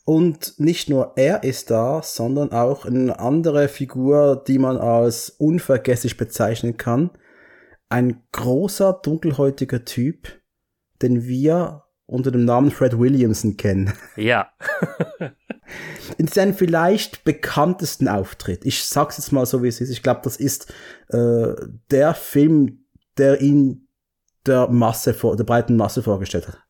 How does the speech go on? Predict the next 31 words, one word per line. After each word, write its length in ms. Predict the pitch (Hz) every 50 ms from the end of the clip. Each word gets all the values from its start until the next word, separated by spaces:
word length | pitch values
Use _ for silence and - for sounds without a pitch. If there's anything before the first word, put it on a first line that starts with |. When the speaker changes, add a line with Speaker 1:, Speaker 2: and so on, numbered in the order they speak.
| _ _ _ - -
Speaker 2:
Ähm, 480 | - 135 147 151 165 165 170 165 131 -
weiß 200 | 151 175 170 -
ich 140 | 139 - -
nicht. 200 | 113 104 - -
Also, 420 | 117 117 123 143 143 139 135 131 - -
er 220 | - 131 135 123
hat, 420 | 135 175 - - - - - - - - - - - -
ähm, 340 | - 139 139 139 135 135 - - -
neunzehnhundertsiebzig 800 | 127 139 156 165 - 151 127 - 127 180 - - - 180 - 156
hat 100 | 151 147
er 60 | 151
in 180 | - 131 127 123
mash 300 | 123 123 151 - - -
mitgespielt. 500 | 185 - - 180 - - - 214 208 139
Das 140 | 113 -
war 60 | 117 117
auch 120 | 143 -
ein 60 | 175
riesengroßer 560 | 151 127 147 165 156 143 131 131 143 - 151
Erfolg. 360 | 127 123 123 - - 147 170 -
Da 140 | - 123
war 160 | 117 127 127 113
er 160 | 131 135 139
der, 360 | 131 135 131 127 123 120 117
der 180 | - - 117 107
Spearchucker, 920 | - - - - 143 185 208 - - - - 104 - - 135 208 - _ - - - - - - - _ _ _ _ -
der, 320 | 120 110 110 110 107 -
ähm, 340 | - 117 110 110 110 110 107 - _ _ _ _ _ _ _ _ _ -
ich 120 | 120 -
glaube, 220 | - 127 123 117
Footballspieler. 920 | - - - 175 - - 170 160 151 - - - 170 160 170 180 220 233